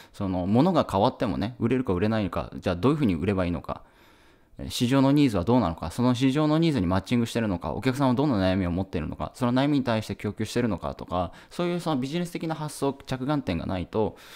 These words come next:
まあ、なかなかね、押し売りになってしまうってとこですね。「これいいよ、これいいよ」みたいな。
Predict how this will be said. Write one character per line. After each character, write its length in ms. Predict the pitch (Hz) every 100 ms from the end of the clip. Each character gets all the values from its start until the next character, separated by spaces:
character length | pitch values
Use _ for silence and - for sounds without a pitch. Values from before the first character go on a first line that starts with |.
| - - - _
ま 60 | -
あ、 40 | 113
な 80 |
か 120 | 120 160
な 120 | 160
か 100 | 175
ね、 200 | 170 - -
押 100 | 113
し 140 | 139
売 80 | 151
り 120 | 151
に 60 | 147
な 80 | 147
っ 20 |
て 140 | 85
し 140 | - 87
ま 120 | 85
う 40 |
っ 20 |
て 140 | - -
と 80 | 60
こ 80 |
で 60 | -
す 100 | 143
ね。 100 | 165 _ _ _ _ _ _ _
「こ 140 | - 160
れ 80 |
い 60 | 196
い 40 |
よ、 120 | 185 -
こ 120 | -
れ 80 | 220
い 60 |
い 40 | 175
よ」 120 | -
み 80 | -
た 100 |
い 20 |
な。 60 | -